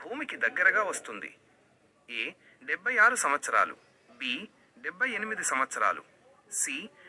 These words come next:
డెబ్బై నాలుగు సంవత్సరాలు. డి. డెబ్బై రెండు సంవత్సరాలు. జవాబు ఏ. డెబ్బై ఆరు సంవత్సరాలు.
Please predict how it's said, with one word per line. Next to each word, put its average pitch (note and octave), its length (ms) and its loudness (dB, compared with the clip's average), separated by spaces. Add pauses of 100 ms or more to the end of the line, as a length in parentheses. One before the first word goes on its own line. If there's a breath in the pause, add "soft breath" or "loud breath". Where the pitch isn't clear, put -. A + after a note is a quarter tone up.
(140 loud breath)
డెబ్బై C4 340 0
నాలుగు F3 340 6
సంవత్సరాలు. A#2 580 0 (600)
డి. B2 300 -8 (340 soft breath)
డెబ్బై F#3+ 320 -4
రెండు G#3+ 200 4
సంవత్సరాలు. B2+ 580 0 (500)
జవాబు D3+ 500 0 (420)
ఏ. B2+ 260 -4 (320 loud breath)
డెబ్బై G3 400 -2
ఆరు F#3 160 8
సంవత్సరాలు. A#2 580 2